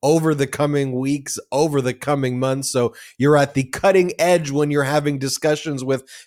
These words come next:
family members asking you, "Hey, what's going on with all of these investigations?" Let's talk about E. Jean Carroll's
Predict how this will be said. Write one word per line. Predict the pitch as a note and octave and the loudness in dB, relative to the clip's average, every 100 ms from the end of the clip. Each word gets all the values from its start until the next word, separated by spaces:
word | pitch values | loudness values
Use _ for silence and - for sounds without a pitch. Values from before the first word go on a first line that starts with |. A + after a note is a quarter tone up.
| - | 0
family | D3+ D#3+ D#3 C#3+ | 2 4 2 2
members | C3+ C3+ C3+ C3 | 2 2 2 2
asking | B2 C#3 C#3+ - C3 | 2 0 -2 -4 -6
you, | B2 A#2 | -4 -6
"Hey, | A#2 G3+ | -6 -4
what's | F3 F#3+ | -4 -4
going | - F#3+ E3+ | -2 0 0
on | F3 F3+ | -2 -2
with | E3+ | 2
all | E3 F3 | 2 2
of | D#3 | 0
these | E3 D3+ | -2 -2
investigations?" | C#3+ D#3 D#3 - B2 E3+ F3+ D#3 C#3+ - - - - | 0 0 -2 -6 0 0 0 -2 -6 -8 -20 -8 2
Let's | G#3+ A3+ | 2 2
talk | - G3 G3+ G3+ | 0 4 4 2
about | - D3+ D#3+ D#3 D3+ - | -2 2 4 2 0 -4
E. | G3 G#3 G#3+ - D3 | -2 0 -2 -4 -8
Jean | C3 F3+ F#3+ F3+ E3+ | -2 0 2 0 -2
Carroll's | - F#3 F#3+ F3 D3+ D3+ - | 0 4 6 6 4 2 -4